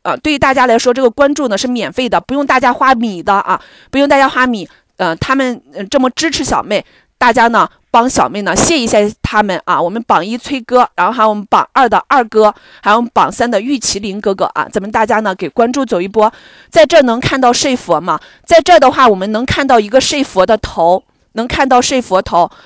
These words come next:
要看到睡佛全貌的话，我们需要去达摩洞的上方，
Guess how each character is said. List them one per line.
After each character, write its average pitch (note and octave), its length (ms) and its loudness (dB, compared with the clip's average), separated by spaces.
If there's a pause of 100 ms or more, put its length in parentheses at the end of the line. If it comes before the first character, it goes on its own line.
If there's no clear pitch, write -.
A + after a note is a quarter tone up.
(180)
要 C#4+ 120 4
看 D#4 240 2
到 C#4 120 4
睡 C#4+ 180 -4
佛 A#3 180 -2
全 A3 220 -6
貌 A3+ 180 2
的 G3+ 120 -2
话， G#3+ 180 -2
我 F3+ 60 -2
们 D#3+ 160 -10
需 - 180 -8
要 A3+ 160 4
去 - 180 -4
达 G3 280 -2
摩 A3 120 -2
洞 B3+ 160 -4
的 A3 120 0
上 A#3 320 0
方， F#3+ 260 -2